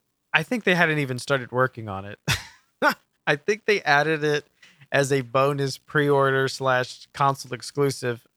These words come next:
feature with no development on the Spider-Man character. And I think they, uh, they just made some cinematics real quick to sell it. And then they, they hoped that the game did good enough that it would warrant making it, because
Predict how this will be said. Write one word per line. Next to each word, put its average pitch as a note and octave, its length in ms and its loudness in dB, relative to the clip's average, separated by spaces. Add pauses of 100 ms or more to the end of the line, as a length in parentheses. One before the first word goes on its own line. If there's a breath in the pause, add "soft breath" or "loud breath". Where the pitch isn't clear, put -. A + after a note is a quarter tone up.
feature B2+ 520 -2 (560)
with C3+ 260 -2
no C#3+ 240 2
development C3+ 640 0
on A2+ 120 -4
the A2+ 60 -8
Spider-Man A2 500 -2
character. G2+ 680 -4 (160)
And A2 360 -2 (200)
I A#2+ 140 0
think B2+ 440 -8
they, A#2+ 260 -2
uh, G#2+ 300 0 (840)
they C3 80 0
just B2 280 -6 (420)
made D3 200 2
some C3+ 160 -6
cinematics C3 720 0
real A#2 140 -4
quick - 360 -6
to A2 80 -12
sell A#2+ 360 0
it. G#2 180 -4 (760)
And A2 260 -6
then A2 160 -6
they, A2 320 -4
they C3+ 160 0
hoped D#3 360 -2
that D3 120 -2
the C#3+ 80 -2
game B2+ 380 -2 (360)
did B2+ 240 0
good C3 160 0
enough A#2 420 -4
that A2 240 -2
it A#2 120 -10
would A2+ 240 -8
warrant A#2 580 -4
making A2 400 -10
it, F#2+ 180 -12
because B2+ 200 -4